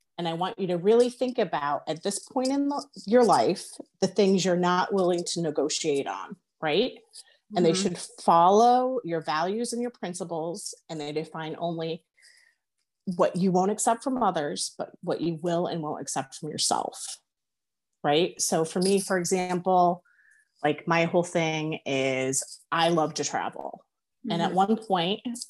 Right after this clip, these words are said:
Speaker 1: I dated somebody who never wanted to leave New York. <laughs> And I wasted six months with them.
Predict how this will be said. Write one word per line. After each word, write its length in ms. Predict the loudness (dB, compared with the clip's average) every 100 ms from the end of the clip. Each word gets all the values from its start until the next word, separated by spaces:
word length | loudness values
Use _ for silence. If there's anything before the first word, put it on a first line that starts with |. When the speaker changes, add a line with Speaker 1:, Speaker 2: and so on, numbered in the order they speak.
| _ -20 _ _ _ _
Speaker 1:
I 120 | 0 2
dated 380 | 4 4 4
somebody 400 | 2 0 2 2 2
who 80 | 2
never 240 | 4 2
wanted 320 | 2 0 0 -2
to 140 | -4
leave 220 | 0 -2 -2
New 80 | -6
York. 320 | -6 -8 -10 -20 _ _
<laughs> 80 | -12 -8 -6 -6 -6 -10 -4 2
And 120 | 4
I 80 | 4
wasted 520 | 2 0 0 0 0
six 240 | -4 -4 -4
months 240 | -4 -4
with 160 | -6 -8
them. 280 | -16 -18